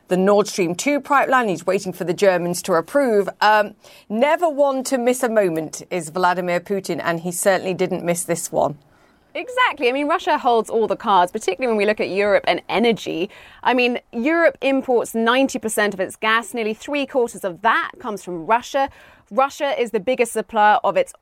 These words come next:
Speaker 2: oil. So, yeah, Russia holds the cards here. And Russia has repeatedly denied that it's been withholding gas from the European markets in order to keep those prices high,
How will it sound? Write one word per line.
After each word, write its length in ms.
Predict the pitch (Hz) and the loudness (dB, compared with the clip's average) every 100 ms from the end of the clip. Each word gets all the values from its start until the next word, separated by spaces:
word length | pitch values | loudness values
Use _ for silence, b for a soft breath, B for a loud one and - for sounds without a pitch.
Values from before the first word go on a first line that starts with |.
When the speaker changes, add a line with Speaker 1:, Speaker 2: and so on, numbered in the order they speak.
| - | 2
Speaker 2:
oil. 420 | 240 262 277 294 B B B B | 4 4 4 0 B B B B
So, 220 | - 330 | -2 0
yeah, 360 | 339 359 466 165 | 2 2 2 2
Russia 360 | 220 302 403 | 0 -2 -4
holds 280 | 302 269 226 | -2 0 0
the 80 | - | -4
cards 400 | - 262 320 302 | -4 -2 -2 -2
here. 200 | 226 170 | 0 0
And 200 | 226 254 | 0 0
Russia 240 | 311 330 392 | 0 0 -4
has 140 | 330 | 0
repeatedly 640 | 285 - 330 359 247 208 190 | -2 -2 -4 -2 -2 -2 -2
denied 460 | 196 214 247 214 | -2 0 2 2
that 120 | 190 185 | 2 -2
it's 100 | - | -4
been 220 | 208 214 | -4 -2
withholding 720 | 294 285 277 254 226 214 214 _ _ - _ - | -2 -2 2 4 4 2 0 _ _ -20 _ -6
gas 300 | 208 214 - | -2 -2 -4
from 220 | 220 214 | -6 -6
the 100 | 202 | -6
European 500 | 190 185 - 190 185 | -4 -4 -2 -2 0
markets 540 | 185 196 196 190 - - | 4 4 4 0 0 -2
in 100 | 185 | -2
order 260 | 185 180 | 2 2
to 60 | 180 | 0
keep 180 | - - | -4 0
those 140 | 180 | 0
prices 340 | - 175 - - | 0 -6 -6 -8
high, 400 | 311 302 285 | 0 4 4